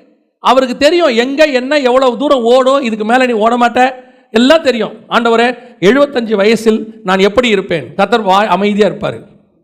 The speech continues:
"ஏன் ஆண்டவரே அமைதியா இருக்கீங்க? என்னோடு கூட பேச மாட்டீங்களா? நாற்பது நாள் ஃபாஸ்டிங் போட்டு கதறி, எழுபத்தஞ்சு வயசுல எப்படி இருப்பேன்?" "நீ அறுபத்தஞ்சுல செத்துருவ, எழுபத்தஞ்சுல எப்படி இருப்பேன்னு எனக்கு எப்படி தெரியும்?"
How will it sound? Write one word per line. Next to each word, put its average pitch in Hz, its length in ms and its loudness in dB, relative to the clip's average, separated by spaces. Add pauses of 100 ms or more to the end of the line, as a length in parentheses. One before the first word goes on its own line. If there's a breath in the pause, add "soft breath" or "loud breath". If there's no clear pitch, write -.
(200)
"ஏன் 226 180 2
ஆண்டவரே 220 380 2
அமைதியா 190 440 0
இருக்கீங்க? 139 480 -10 (840)
என்னோடு 240 320 2
கூட 220 140 -4
பேச 247 320 -2
மாட்டீங்களா? 175 500 -6 (180)
நாற்பது 233 420 0
நாள் 247 220 -2
ஃபாஸ்டிங் 226 340 -2
போட்டு 190 240 -10
கதறி, 196 500 -2 (240 loud breath)
எழுபத்தஞ்சு 285 480 2
வயசுல 262 260 0
எப்படி 233 240 2
இருப்பேன்?" 214 300 -2 (140)
"நீ 170 140 -6
அறுபத்தஞ்சுல 208 500 0
செத்துருவ, 208 520 -2
எழுபத்தஞ்சுல 247 500 0
எப்படி 254 260 0
இருப்பேன்னு 254 160 -2
எனக்கு 269 240 0
எப்படி 226 160 -2
தெரியும்?" 139 320 -8